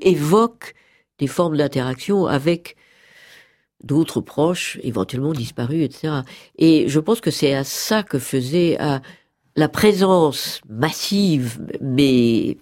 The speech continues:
impalpable, invisible, de tous ces fantômes, de tous ces morts,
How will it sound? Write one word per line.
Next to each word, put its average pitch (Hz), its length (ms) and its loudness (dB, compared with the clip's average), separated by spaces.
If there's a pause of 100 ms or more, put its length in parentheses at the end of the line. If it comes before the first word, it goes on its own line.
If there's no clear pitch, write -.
impalpable, 131 680 -2
invisible, 135 600 -4 (720)
de 147 120 -4
tous - 240 -14
ces 127 500 0
fantômes, 135 440 -2
de 117 80 -4
tous - 140 -12
ces 120 140 -2
morts, 151 380 -2